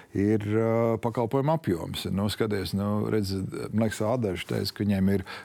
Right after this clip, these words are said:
mehāniskais pieaugums ir plus seši tūkstoši gadu laikā, un skaidrs, ka viņiem ir daudz lielāks pakalpojums jāsniedz, eh, jāsniedz, eh, saviem iedzīvotājiem, un, un savukārt ir pašvaldības, kur būtiski iedzīvotāju skaits ir samazinājies, nu,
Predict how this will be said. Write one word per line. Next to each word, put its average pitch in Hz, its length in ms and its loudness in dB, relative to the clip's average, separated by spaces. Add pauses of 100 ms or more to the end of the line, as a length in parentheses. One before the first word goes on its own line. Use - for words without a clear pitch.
mehāniskais 98 560 0
pieaugums 98 540 0
ir 95 60 -2
plus 104 280 0
seši - 240 0
tūkstoši 123 540 0
gadu 135 180 0
laikā, 139 340 0
un 92 60 0
skaidrs, 117 300 -2
ka 110 100 -2
viņiem 92 160 4
ir 95 80 4
daudz 107 300 0
lielāks 107 280 0
pakalpojums 101 640 -4 (380)
jāsniedz, 92 800 0
eh, 92 560 2
jāsniedz, 92 720 0
eh, 98 300 4 (260)
saviem 104 400 2
iedzīvotājiem, 151 880 2
un, 98 300 0
un 95 160 -2
savukārt 113 540 -2
ir 120 120 2
pašvaldības, 113 640 0
kur 101 160 -4
būtiski 107 480 0
iedzīvotāju 104 480 -2
skaits 120 320 -2
ir 123 100 2 (240)
samazinājies, 95 840 0
nu, 95 80 -2